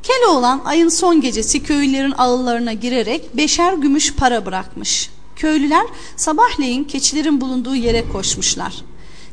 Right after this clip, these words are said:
Keçilerin yanında beşer gümüş para bulmuşlar Keloğlan'a. "Keçiler altın yerine gümüş para bırakmış."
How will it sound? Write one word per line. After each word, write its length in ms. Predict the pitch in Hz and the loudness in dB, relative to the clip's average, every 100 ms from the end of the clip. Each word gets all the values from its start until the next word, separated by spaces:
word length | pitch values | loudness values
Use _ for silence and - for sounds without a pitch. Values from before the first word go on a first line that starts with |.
| - | -6
Keçilerin 520 | 339 359 392 403 427 | -2 0 0 0 0
yanında 380 | 302 247 254 247 | 0 0 -2 -4
beşer 320 | 262 - 294 | -2 -2 -2
gümüş 380 | 262 247 262 - | -2 -2 -2 -4
para 320 | 247 240 214 | -4 -2 -4
bulmuşlar 600 | 185 175 180 - 185 190 - - | -6 -8 -6 -6 -6 -8 -12 -8
Keloğlan'a. 640 | 247 233 208 180 175 170 180 - - - - - | -4 -2 -4 -6 -6 -8 -10 -14 -14 -14 -12 2
"Keçiler 480 | 403 415 440 427 - | 4 4 6 6 8
altın 480 | - 381 427 440 349 | 6 6 4 4 4
yerine 360 | 349 415 415 | 6 6 4
gümüş 400 | 262 359 381 - - | 4 4 4 2 2
para 300 | 320 311 247 | 2 4 2
bırakmış." 720 | 240 202 - 214 202 - - | 2 0 -2 -4 0 0 -2